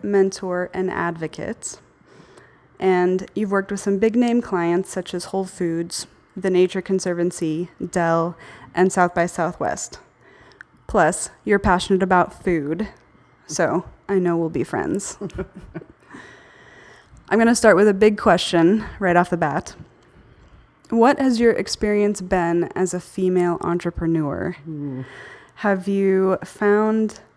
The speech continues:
Speaker 1: that you have had to change the way that you speak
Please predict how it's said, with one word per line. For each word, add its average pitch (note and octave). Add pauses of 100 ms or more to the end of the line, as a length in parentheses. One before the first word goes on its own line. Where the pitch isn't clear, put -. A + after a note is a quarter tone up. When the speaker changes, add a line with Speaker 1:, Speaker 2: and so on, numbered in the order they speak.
(120)
Speaker 1:
that F#3+
you F#3+
have F3
had F3
to E3
change F3+
the F3
way E3+
that D#3+
you D#3
speak -